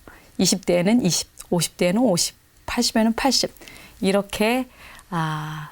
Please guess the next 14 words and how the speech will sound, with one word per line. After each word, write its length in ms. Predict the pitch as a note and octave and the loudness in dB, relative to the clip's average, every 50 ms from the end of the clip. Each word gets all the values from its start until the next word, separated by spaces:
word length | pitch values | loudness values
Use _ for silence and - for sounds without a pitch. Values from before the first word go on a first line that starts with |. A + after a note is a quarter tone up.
| - - - | -20 -18 -8
속도가 840 | - - - - D4+ C#4+ - - - - D4+ C#4 C4 B3+ C4+ C#4 C#4+ - | -4 -2 -2 0 -2 -4 -6 -4 0 2 4 4 4 4 2 0 0 0
달리 840 | - - - G3 G3 A3 A#3+ B3 B3 A#3 A3+ A#3+ C4+ C4+ G3 D#3+ - _ _ _ - | -2 -2 2 2 4 4 6 6 4 4 4 4 4 4 2 0 -2 _ _ _ 0
느껴지는 480 | F3+ G#3 A3 A3+ C#4+ C4 A#3 G#3+ F#3 | 0 0 4 4 4 4 4 4 2
거죠, 200 | E3 D#3 D3+ D#3+ | 0 -2 -2 -2
나이가 320 | D#3 D#3+ E3 E3 E3+ E3 D#3+ | -2 -2 -2 0 0 -2 -2
들면. 320 | D3 - - - - E3 - - _ _ - - - - - - - - - - - - - - | -4 -4 -8 -8 -8 -10 -12 -16 _ _ -20 -20 -20 -20 -20 -20 -20 -20 -20 -20 -20 -20 -10 -4
자, 80 | - | -2
심리학자 680 | A3+ G3+ - E4+ F4+ F#4 F#4 F4 E4 - - - E4 D#4+ | 0 2 4 4 6 6 6 6 4 2 2 4 4 6
윌리엄 420 | B3 A3 A#3 C#4 E4 E4+ D#4+ D4+ | 6 6 4 4 4 4 4 6
제임스라는 520 | C4 C4+ B3 A#3+ A3 G#3+ - A3 G3+ F#3+ F3+ | 6 6 6 4 4 4 2 2 2 2 0
사람이 420 | F3 F3+ E3 E3 E3 E3+ F3+ E3+ F#3 | 0 0 -2 0 0 0 -2 0 0
왜 240 | B3 D#4 F4+ F#4+ | 2 2 4 4
나이가 540 | F#4 E4 C#4 C#4 C#4+ D4 D4+ C#4 D4 C#4+ C#4+ | 4 4 4 4 4 4 4 4 4 4 4
들면 500 | A#3+ C4 B3 A#3+ G#3+ G3 G3+ A#3+ D4+ F#4+ | 4 4 4 6 6 4 4 2 0 -2